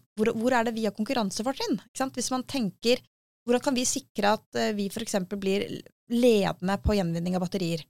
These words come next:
Det er jo en, en lavthengende frukt i den forstand at vi har kommet så langt i gang med elektrifisering, særlig transport. Så liksom der er, kunne vi ha virkelig tenkt liksom strategisk smart. Og det er andre avfallsfraksjoner som er lignende da.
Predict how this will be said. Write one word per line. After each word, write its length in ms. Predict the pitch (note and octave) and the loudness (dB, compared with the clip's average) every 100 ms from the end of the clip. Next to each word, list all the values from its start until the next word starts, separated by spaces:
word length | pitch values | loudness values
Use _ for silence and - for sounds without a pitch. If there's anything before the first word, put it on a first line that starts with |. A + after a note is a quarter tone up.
| _ _ _ _ _ _ - G3 | _ _ _ _ _ _ -14 -4
Det 160 | C4 | 2
er 140 | B3 A#3 | 4 4
jo 80 | |
en, 340 | - - - - - | 0 -8 -14 -10 -6
en 180 | A3+ A3 | -2 2
lavthengende 480 | G3 F3 - G#3+ A3 | 2 2 -2 -4 -2
frukt 240 | A3 - | -4 -2
i 60 | A3 | -2
den 100 | F#3+ | 0
forstand 320 | G#3 G3 G3 | 0 0 -2
at 80 | G3 | -2
vi 140 | G3+ | 0
har 80 | G3+ | 0
kommet 300 | - G#3 F3+ | 0 -4 -2
så 80 | G3 | -2
langt 260 | F3 F3+ - | -2 -4 -6
i 100 | G3+ | -4
gang 140 | G3 F3+ | -2 -2
med 80 | |
elektrifisering, 640 | F3+ - G3 F#3 F3+ A#3+ C4 | -4 -4 -4 -2 2 2 2
særlig 320 | A#3 F#3 F3+ | 0 0 -2
transport. 480 | G3+ G3 D#4+ E4+ - - _ _ _ - | -4 -2 0 0 -6 -20 _ _ _ -2
Så 160 | B3+ | 0
liksom 160 | A#3+ A3+ | 2 2
der 240 | A3 A#3+ | 4 4
er, 100 | A3 | 2
kunne 220 | A#3+ A#3 F#3 | 0 0 2
vi 80 | G3 | 4
ha 160 | G3+ G#3 - _ - | 4 2 -4 _ -4
virkelig 320 | A3+ - G3+ | -2 -2 -2
tenkt 320 | G3+ F#3+ F#3 | -2 -2 -4
liksom 220 | G#3+ G#3 - | -4 -4 -2
strategisk 680 | A3 - G3 E3+ F#3+ - | -2 0 -2 0 -2 0
smart. 400 | G3 E3+ - - _ _ _ | 2 2 0 -12 _ _ _
Og 80 | A#3+ | 0
det 80 | A#3 | 2
er 80 | D4 | 4
andre 300 | G#3 G#3 A#3+ | 4 4 4
avfallsfraksjoner 800 | F3+ F3+ - F#3 - G3+ F3+ F#3 | 4 -2 -4 -4 -4 -2 -2 -2
som 80 | A#3 | -2
er 80 | C4 | -2
lignende 240 | G#3+ | 0
da. 80 | D4+ | 0